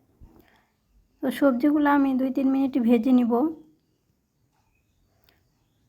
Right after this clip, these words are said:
তো এবারে সবজির জন্য আমি সামান্য লবণ অ্যাড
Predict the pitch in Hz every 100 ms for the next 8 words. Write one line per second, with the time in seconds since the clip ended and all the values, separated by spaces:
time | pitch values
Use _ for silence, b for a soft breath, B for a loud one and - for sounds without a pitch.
0 | _ 277 262 277 - 262 226 285 302 302
1 | 339 302 269 - 254 254 277 254 240 247
2 | 247